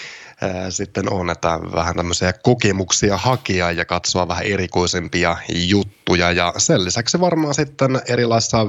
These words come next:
yritysympäristöissä, niin kuin, ää, kiinteistövälitysfirmat ja muut, ketkä haluaa näyttää niitä omia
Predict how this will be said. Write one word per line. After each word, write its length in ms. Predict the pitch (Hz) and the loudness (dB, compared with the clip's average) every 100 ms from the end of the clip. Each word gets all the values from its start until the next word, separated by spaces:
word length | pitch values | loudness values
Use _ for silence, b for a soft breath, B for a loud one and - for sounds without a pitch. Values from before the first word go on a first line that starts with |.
| - | 0
yritysympäristöissä, 1000 | 107 107 104 101 98 101 95 98 98 95 | 0 0 0 0 0 0 2 2 2 2
niin 180 | 95 | 0
kuin, 140 | 92 92 | 0 0
ää, 60 | 87 B B B B - 90 85 | -2 B B B B -2 0 2
kiinteistövälitysfirmat 1200 | 92 87 90 - 87 90 87 90 95 90 87 90 | 0 0 0 -2 -2 -2 0 0 0 0 -2 0
ja 60 | |
muut, 220 | 90 87 - | 0 0 -4
ketkä 220 | - 85 | -6 -2
haluaa 320 | 85 87 87 | 2 2 2
näyttää 420 | 87 87 - 87 | 2 0 0 -2
niitä 180 | 87 - | -2 -2
omia 340 | 92 85 85 | -2 -2 -2